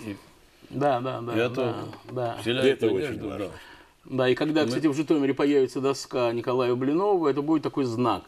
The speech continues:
Speaker 2: да, так сказать, вот здесь это невозможно, потому что здесь живут такие люди, которые этого не допустят.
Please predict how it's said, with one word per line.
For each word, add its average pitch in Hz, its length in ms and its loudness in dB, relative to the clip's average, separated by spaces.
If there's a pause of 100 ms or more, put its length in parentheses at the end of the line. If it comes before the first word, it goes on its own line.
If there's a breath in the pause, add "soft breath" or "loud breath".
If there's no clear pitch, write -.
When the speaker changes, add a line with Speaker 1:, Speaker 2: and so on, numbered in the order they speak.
Speaker 2:
да, 160 200 -2
так 110 140 -10
сказать, 101 160 -8
вот 101 180 -4
здесь 175 540 0 (260 loud breath)
это 170 340 2
невозможно, 127 840 2
потому 98 320 -4
что - 160 -2
здесь 107 260 0
живут 117 220 4
такие 120 360 -2
люди, 185 340 2
которые 123 400 0
этого 139 180 0
не 127 120 -2
допустят. - 560 -8